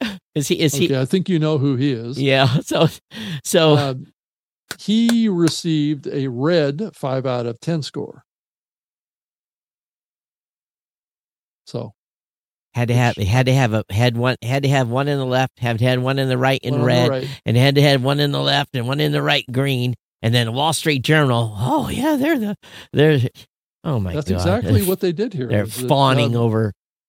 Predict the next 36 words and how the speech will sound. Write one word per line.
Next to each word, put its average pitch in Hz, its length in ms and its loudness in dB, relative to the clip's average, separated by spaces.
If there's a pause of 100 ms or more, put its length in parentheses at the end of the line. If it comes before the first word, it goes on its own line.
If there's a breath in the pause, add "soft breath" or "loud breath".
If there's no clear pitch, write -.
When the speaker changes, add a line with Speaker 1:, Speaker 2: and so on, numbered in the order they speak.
(240)
Speaker 2:
all, 180 380 2 (280)
all 165 160 4
six - 360 -2
of, 156 240 0
or 139 180 0
all 151 120 2
five 180 300 0
of 170 80 0
these 123 140 0
shows 120 360 -4
were 120 460 -4
left, 135 260 0
right, 131 240 -2
left, 127 220 -6
right, 120 180 -6
left, 123 240 -10
right. 117 280 -12
Speaker 1:
Yeah. 92 260 0
Speaker 2:
Right. 117 180 -12 (220)
Speaker 1:
Oh, 160 260 0
there, 160 160 6
Speaker 2:
Yeah. - 80 0
Speaker 1:
there 180 180 4
was 131 200 4
no 139 460 6
cherry 123 280 2
picking 98 360 2
there 101 300 2
whatsoever. 101 840 0 (640)
Speaker 2:
<laughs> - 880 -6
Speaker 1:
None. 98 400 0 (200)
Speaker 2:
Yeah. 131 160 -14 (880)
Yeah. 131 200 -6 (920)
Speaker 1:
So 123 460 2 (1040 loud breath)
now 165 180 2
imagine 214 480 0